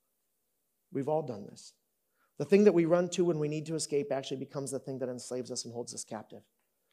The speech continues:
There's a rich young ruler who comes up to Jesus who says, "He's on this side of the line." And he says, "What do I need to do to inherit eternal life?" And Jesus sell-,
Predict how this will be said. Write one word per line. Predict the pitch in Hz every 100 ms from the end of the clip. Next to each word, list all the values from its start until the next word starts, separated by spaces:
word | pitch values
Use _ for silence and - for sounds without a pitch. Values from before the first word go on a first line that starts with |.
| _ _ _ _ _ _
There's | 202 208
a | 180
rich | 190 190
young | 185
ruler | 160 180 175
who | 151
comes | 147 156 135
up | 147
to | 139
Jesus | 117 156 131 123
who | 127
says, | - 143 127 - _ -
"He's | 160
on | 156
this | 151 147
side | 147
of | 135
the | 147
line." | 180 147 123 - _ _ _ _
And | 131
he | 143
says, | 131 - 139
"What | 123 147
do | 143 139
I | 156
need | 151 131
to |
do | 120 139 131
to | 123
inherit | 127 139 131
eternal | 127 - 131 123
life?" | 135 120 - _ _ - -
And | 135
Jesus | 139 143 139 -
sell-, | 151 147